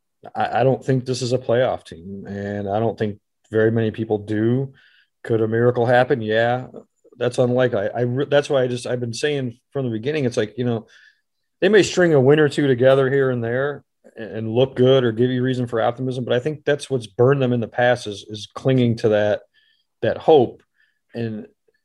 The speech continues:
you know, I'm, I'm more of the opinion that sometimes you just have to pull the plug. The worst thing that can happen to this team, and I've said before, is for them to continue to be mediocre. Um, you know, and I'm not suggesting they tank or not try or whatever. You know, I, what I'm suggesting is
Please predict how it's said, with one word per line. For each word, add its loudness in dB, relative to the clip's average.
you -6
know, -2
I'm, 2
I'm 4
more 8
of 4
the 6
opinion 2
that -4
sometimes -2
you -2
just -4
have 0
to -10
pull 4
the 0
plug. -4
The -6
worst 0
thing -2
that -2
can -6
happen -6
to -8
this -6
team, -8
and -6
I've -4
said 4
before, 0
is -8
for -2
them 4
to 0
continue -4
to -4
be -4
mediocre. -4
Um, -8
you -6
know, -4
and 0
I'm 2
not 2
suggesting 2
they -2
tank 0
or 0
not -4
try 6
or 2
whatever. 0
You -4
know, -2
I, -6
what 2
I'm 4
suggesting -2
is -4